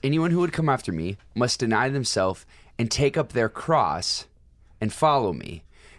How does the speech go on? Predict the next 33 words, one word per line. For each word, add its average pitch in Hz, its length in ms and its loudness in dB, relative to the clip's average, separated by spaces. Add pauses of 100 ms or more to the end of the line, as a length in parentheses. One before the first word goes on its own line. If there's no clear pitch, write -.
Now, 143 100 2
we 165 120 4
realize 185 340 4
that 127 120 0
the 113 80 -4
Gospels 123 560 0
were 98 160 0
written 101 480 -2 (640)
after 123 800 2 (440)
Jesus 104 500 -2
was 95 460 -2 (180)
crucified 90 840 -2 (280)
and 92 160 -4
risen 90 260 -2
from 90 180 -8
the 85 80 -6
dead. 78 340 -4 (240)
It's - 200 -6
not 117 160 0
like 104 160 -2
there 101 160 0
was 90 180 -4
a 92 60 -6
journalist 92 720 -4 (200)
following 98 600 0
Jesus 90 480 -6
his 92 160 -6
whole 92 200 -2
life 87 460 -4 (300)
doing 101 280 0
a 90 100 -2
real-time 90 640 -2
documentary. 78 960 -6